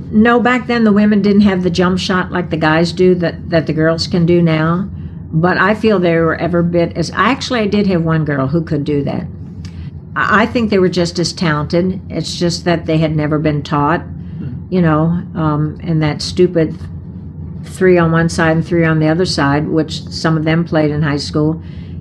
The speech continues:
Speaker 1: you know, thwarted their ability
Speaker 2: Yeah.
Speaker 1: to be as good as they are now.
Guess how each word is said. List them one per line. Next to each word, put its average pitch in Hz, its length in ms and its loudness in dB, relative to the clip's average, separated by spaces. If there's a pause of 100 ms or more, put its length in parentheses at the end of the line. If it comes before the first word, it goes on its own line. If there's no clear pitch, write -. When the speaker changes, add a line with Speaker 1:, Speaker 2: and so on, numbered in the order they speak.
Speaker 1:
you 196 120 2
know, 160 260 4
thwarted 190 800 4
their 175 220 4
ability 175 520 2
Speaker 2:
Yeah. - 280 -4
Speaker 1:
to 190 100 -2
be 175 340 2
as 165 200 -2
good 170 240 2
as 156 160 -2
they 147 160 0
are 143 160 0
now. 139 420 -2